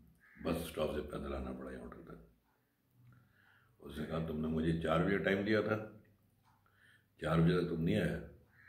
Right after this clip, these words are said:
मैं सवा चार बजे होटल पे आ गया, तो तुम्हें वक्त पे आना चाहिए था ना, जब ये तुमने कहा था।" तो वो कहने लगे, "यार, मैं कोई अंग्रेज़ का बच्चा हूँ, क्या वक्त पे आऊँ?" मैंने कहा,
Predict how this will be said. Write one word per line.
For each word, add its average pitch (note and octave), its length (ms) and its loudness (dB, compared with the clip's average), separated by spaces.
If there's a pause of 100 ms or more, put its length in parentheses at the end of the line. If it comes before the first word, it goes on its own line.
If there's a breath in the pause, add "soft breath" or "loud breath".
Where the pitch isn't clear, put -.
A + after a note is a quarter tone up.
(160)
मैं F2 140 -4
सवा F2 280 2
चार D2+ 180 0
बजे - 420 -10
होटल E2 200 -4
पे G2+ 140 -2
आ G2+ 40 -2
गया, F2+ 220 -6 (1700 loud breath)
तो - 60 -20 (100)
तुम्हें E2 200 0
वक्त - 200 2
पे G#2+ 60 4
आना E2+ 160 4
चाहिए D#2 220 -2
था - 60 -8
ना, - 400 -6
जब - 280 -12
ये - 60 -8
तुमने - 460 -10
कहा - 240 -4
था।" - 40 -6
तो - 380 -12 (1200 soft breath)
वो - 80 -12
कहने E2 200 2
लगे, F2 140 6
"यार, F2+ 140 6
मैं F#2+ 220 4
कोई F#2+ 80 2
अंग्रेज़ E2+ 280 6
का G#2+ 80 4
बच्चा G#2 260 2
हूँ, - 340 -2
क्या F2+ 120 -4
वक्त F#2 220 -2
पे G#2 60 0
आऊँ?" G2+ 300 -2 (1800 loud breath)
मैंने F2+ 220 -2
कहा, D#2+ 480 -4